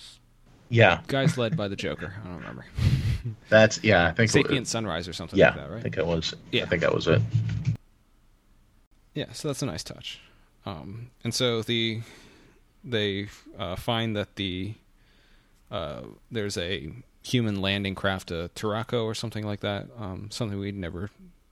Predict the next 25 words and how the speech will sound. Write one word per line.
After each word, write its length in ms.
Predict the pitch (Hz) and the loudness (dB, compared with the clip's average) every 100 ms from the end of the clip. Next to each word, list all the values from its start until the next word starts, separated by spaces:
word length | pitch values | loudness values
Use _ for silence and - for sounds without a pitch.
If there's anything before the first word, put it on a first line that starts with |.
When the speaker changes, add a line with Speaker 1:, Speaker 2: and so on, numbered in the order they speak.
| _ _ | _ _
Speaker 2:
heard 280 | - 131 190 | -2 -2 -2
before, 540 | - - 78 62 - 62 | -6 -6 -4 -4 -8 -8
uh, 200 | 82 80 | -10 -8
but 260 | - 82 - _ _ - _ _ - - - - - | -8 -8 -10 _ _ -20 _ _ -20 -20 -20 -20 -12
they 140 | - 90 | -4 -4
realize 420 | 92 82 82 80 | -2 -2 -4 -4
that's 320 | 101 82 - | -4 -4 -4
actually 360 | - 85 - 80 | -6 -6 -6 -6
a 60 | 92 | -6
Dark 340 | 80 76 - | -6 -6 -6
Moon, 440 | 90 82 80 92 - _ - - - - - - _ - | -8 -8 -8 -10 -16 _ -20 -20 -20 -20 -20 -20 _ -8
um, 440 | 92 67 62 90 - - _ - | -6 -6 -8 -14 -16 -20 _ -10
ship, 320 | - - - - | -2 -2 -2 -6
which 260 | - - - | -10 -8 -4
leads 240 | 98 82 | -6 -6
into 240 | 87 85 | -8 -6
the 280 | 80 82 90 - | -6 -6 -8 -8
intrigue 440 | 101 - 92 82 | -8 -6 -6 -4
there. 380 | 95 98 90 101 - - - - _ - | -2 0 0 -4 -10 -20 -20 -20 _ -8
Um, 420 | 90 90 82 92 | -6 -6 -6 -2
meanwhile, 640 | 104 98 95 90 87 90 92 147 _ _ _ _ _ | 0 0 0 0 -2 -4 -8 -18 _ _ _ _ _
looking 380 | 104 107 101 95 | -2 0 0 -2
for 520 | - 92 85 85 92 95 151 101 | -4 -4 -4 -6 -8 -10 -14 -8
the 400 | 87 80 82 90 | -6 -6 -8 -4
Admiral 560 | 95 87 90 90 87 | -2 -2 -4 -6 -6